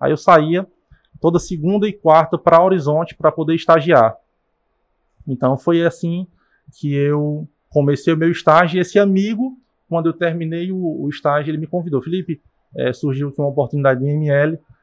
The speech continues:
você quer vir aqui tirar esses plantões, trabalhar com a gente?" Aí de pronto eu aceitei, porque era o sonho da minha vida, era trabalhar com radiologia forense. Eu tinha feito um curso em dois mil e oito, acho que foi o primeiro curso de radiologia forense que teve aqui no estado.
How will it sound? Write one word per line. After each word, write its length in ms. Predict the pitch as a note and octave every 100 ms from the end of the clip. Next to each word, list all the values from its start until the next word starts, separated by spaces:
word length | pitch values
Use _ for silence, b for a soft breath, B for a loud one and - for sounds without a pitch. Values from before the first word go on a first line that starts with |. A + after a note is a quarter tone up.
| _ _
você 260 | - - C3
quer 180 | C3+ B2+
vir 220 | C3+ D3+
aqui 200 | - -
tirar 260 | - C3
esses 160 | A#2+ -
plantões, 340 | B2 A2+ C#3+
trabalhar 420 | - C3+ B2 B2+ B2+
com 140 | A#2+
a 80 | A2+
gente?" 420 | C#3 E3 - - _ _ _ -
Aí 100 | D3+
de 120 | D3
pronto 340 | - E3 F3 F3
eu 60 |
aceitei, 420 | E3 - E3 - D#3+
porque 280 | D#3+ -
era 160 | D#3+ D3+
o 100 | D3+ _ _
sonho 420 | - - F3 G3
da 80 | E3
minha 160 | D3+ C3+
vida, 180 | C#3 C#3
era 120 | C#3
trabalhar 360 | C3+ B2 B2+ C3
com 100 | C3+
radiologia 380 | C3 C3 B2+
forense. 520 | C3 C3 A#2+ C3+ - _ _ _ -
Eu 80 | B2
tinha 160 | C#3
feito 280 | - C#3 C3+
um 80 | C3+
curso 300 | B2+ C3+ -
em 40 |
dois 200 | C3+ B2+
mil 160 | B2 F3+
e 80 | D#3+
oito, 300 | C#3+ D#3+ C#3
acho 120 | -
que 60 | -
foi 80 |
o 40 | B2+
primeiro 280 | A#2+ D#3 D#3+
curso 160 | C#3+
de 60 | D3
radiologia 340 | C3+ C3+ B2+
forense 320 | - B2 A#2+
que 80 | -
teve 260 | A#2 B2+ A#2+
aqui 120 | B2+
no 80 | A#2
estado. 400 | - B2+ C#3